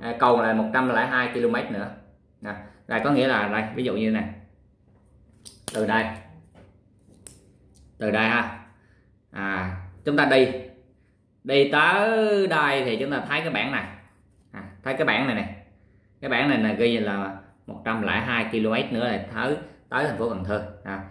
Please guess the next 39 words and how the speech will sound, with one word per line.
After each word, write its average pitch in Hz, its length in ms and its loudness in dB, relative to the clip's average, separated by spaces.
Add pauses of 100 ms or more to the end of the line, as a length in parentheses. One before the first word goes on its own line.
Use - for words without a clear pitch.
(260)
như 135 80 -2
vậy 117 200 2
từ 120 140 6
đây 127 340 4
tới, 185 640 2 (680)
tới 139 160 -4
thành 139 180 -4
phố 135 140 -2
Cần 107 160 -2
Thơ. 113 300 -2 (480)
À, 98 340 -8 (520)
thành 101 240 -4
phố 120 440 0
Cần 95 260 -4
Thơ 104 260 -2 (920)
thì 98 440 0 (100)
là 101 160 -4
một 95 220 -6
trăm 110 360 -2 (500)
lẻ 104 120 -4
hai 117 160 -2
ki-lô-mét 110 440 0
nữa. 104 180 -4 (140)
Như 143 120 4
vậy 120 200 6
từ 127 100 8
đây 135 160 6
tới 151 100 4
đây 139 180 6
thì 120 140 2
chúng 139 100 -2
ta 135 100 2
đi 127 280 2
được 117 200 0
là 104 120 -2
bốn 127 240 0
mươi 131 140 0
tám 139 280 0
ki-lô-mét. 113 320 0